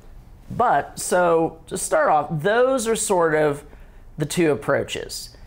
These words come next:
Now, at this point, it may not be entirely clear really what the distinction between these two approaches is yet.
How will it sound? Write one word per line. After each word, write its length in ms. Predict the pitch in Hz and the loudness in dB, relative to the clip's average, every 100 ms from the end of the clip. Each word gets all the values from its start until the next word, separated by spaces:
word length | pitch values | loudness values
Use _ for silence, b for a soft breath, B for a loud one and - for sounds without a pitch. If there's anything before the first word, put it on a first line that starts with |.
| b 151 | b -4
Now, 560 | 170 170 165 160 156 B B B | 0 2 2 2 -2 B B B
at 100 | 151 | -2
this 160 | 277 - | 0 -2
point, 360 | 202 170 151 - - - - | -2 -2 -2 -8 -20 -10 -4
it 80 | 165 | -2
may 120 | 175 | 0
not 120 | 170 | 0
be 120 | 143 151 | 0 0
entirely 400 | 143 151 135 131 | 2 2 2 -2
clear 260 | - 143 | -2 0
really 840 | 135 123 131 143 156 165 160 143 | 0 -2 -2 2 4 4 4 2
what 220 | 131 131 - | 2 0 -2
the 60 | |
distinction 540 | 101 - 143 135 117 101 | -4 -2 -2 -2 -4 -6
between 280 | 98 98 | -6 -8
these 160 | 95 104 | -8 -8
two 160 | - 85 | -4 -4
approaches 480 | - 82 80 80 | -2 -4 -4 -6
is 260 | 82 76 - | -4 -4 -4
yet. 320 | 50 - - | -4 -6 -8